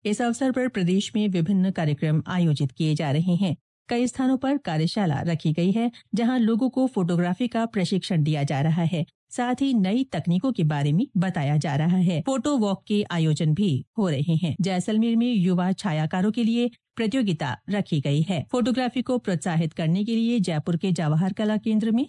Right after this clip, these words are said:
चौबीस अगस्त से प्रदर्शनी लगाई जाएगी।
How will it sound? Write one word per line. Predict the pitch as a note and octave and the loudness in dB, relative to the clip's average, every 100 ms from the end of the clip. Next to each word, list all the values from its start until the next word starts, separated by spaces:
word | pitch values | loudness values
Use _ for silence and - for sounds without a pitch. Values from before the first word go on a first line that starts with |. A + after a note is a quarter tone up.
| - | -4
चौबीस | B3+ A#3+ A#3 C#4 | -4 0 0 -2
अगस्त | - F#3+ F#3 A#3+ - B3+ | -6 -4 0 -2 -2 -4
से | - A#3+ | 0 -2
प्रदर्शनी | B3 G3 E3 E3 - D#3 D3 - | 0 0 0 0 0 0 -2 0
लगाई | G#3 F#3 D3+ | -2 0 0
जाएगी। | C#3+ E3 D3 E3+ D3+ | 0 0 -2 0 -2